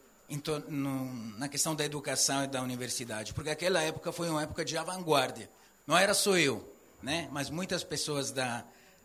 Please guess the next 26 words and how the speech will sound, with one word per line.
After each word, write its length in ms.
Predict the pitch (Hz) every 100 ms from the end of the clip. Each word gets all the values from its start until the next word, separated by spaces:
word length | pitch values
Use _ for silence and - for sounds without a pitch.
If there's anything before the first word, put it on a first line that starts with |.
| _
da 120 | 127
Europa, 460 | 123 131 185 185 156
dos 140 | 131
Estados 320 | - 143 131 127
Unidos, 480 | 135 175 165 147
da 80 | 127
América 340 | 135 131 135 139
Latina, 680 | 127 117 - 165 165 156 147 - - - -
iam 200 | 185 170
no 100 | 165
Brasil, 320 | 156 143 156
porque 160 | 180 196
o 40 |
Brasil 280 | 175 147 165
se 140 | -
tornou 300 | 170 160 156
um 40 | 151
país 260 | 147 147
muito 240 | 131 190 202
atrativo 540 | - 151 143 180 165
em 40 | 160
termos 280 | 165 147
de 100 | 143
pesquisa 440 | - 143 - 156 147
e 20 |
universidade. 720 | 143 135 120 135 120 98 -